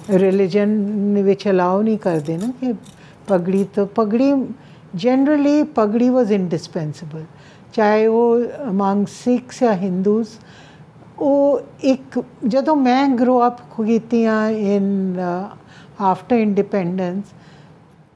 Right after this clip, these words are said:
ਮੇਰੇ ਹਿਸਾਬ ਨਾਲ ਸਾਰੇ ਲੋਕ, ਚਾਹੇ ਪੰਜਾਬ ਵਿੱਚ, ਚਾਹੇ ਉਹ ਹਿੰਦੂ ਸੀ, ਸਿੱਖਾਂ ਨੇ ਤਾਂ ਪਾਉਣੀ, ਸਾਰੇ ਪਗੜੀ ਪਾਉਂਦੇ ਸੀਗੇ।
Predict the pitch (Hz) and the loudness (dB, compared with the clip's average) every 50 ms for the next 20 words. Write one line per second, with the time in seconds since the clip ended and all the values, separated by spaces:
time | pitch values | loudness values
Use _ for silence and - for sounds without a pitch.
0 | _ _ _ _ _ _ _ - _ - 208 220 247 - - 277 220 240 240 240 | _ _ _ _ _ _ _ -20 _ -20 -20 -20 -20 -12 -6 -4 -2 0 0 0
1 | 254 262 262 277 277 277 285 277 262 247 277 269 254 226 214 220 240 262 277 262 | 0 0 0 0 0 0 0 0 -2 0 -2 -2 0 0 -2 -2 -2 -2 -4 -6
2 | - - - - 247 240 254 269 277 269 254 226 214 196 170 165 165 156 156 165 | -8 -16 -6 -2 -2 0 0 0 0 0 0 0 0 0 0 0 0 -2 -4 -8
3 | - - - - - - - - - - - - - - - 226 214 208 208 214 | -16 -20 -20 -20 -20 -20 -20 -20 -20 -20 -20 -20 -20 -8 -2 0 2 2 2 2
4 | 220 220 226 220 - 220 202 185 185 185 185 185 190 196 196 196 208 214 208 208 | 2 2 0 0 0 -2 0 2 2 2 4 4 2 0 0 0 0 0 0 -4
5 | - - 202 196 190 196 202 202 202 202 175 180 202 185 180 185 190 208 196 - | -4 -4 -2 0 0 0 0 0 0 0 0 -2 -2 -2 -2 0 0 0 -2 -2
6 | - 226 214 208 208 - - - - - - - 240 220 - - 202 226 220 220 | -2 -2 -2 -2 -4 -8 -16 -20 -20 -20 -4 -2 -2 -2 0 0 0 0 2 0
7 | 220 214 233 208 214 - 202 190 196 220 254 277 277 - - - - 269 277 285 | 0 0 -2 -2 0 -2 -2 0 0 0 0 0 -2 -4 -6 -2 0 0 2 2
8 | 302 285 294 233 190 185 180 180 170 190 165 143 135 131 - - - - - - | 0 0 0 -2 0 0 -4 -4 -6 -8 -8 -8 -8 -10 -12 -14 -16 -18 -20 -20
9 | 175 180 | -20 -20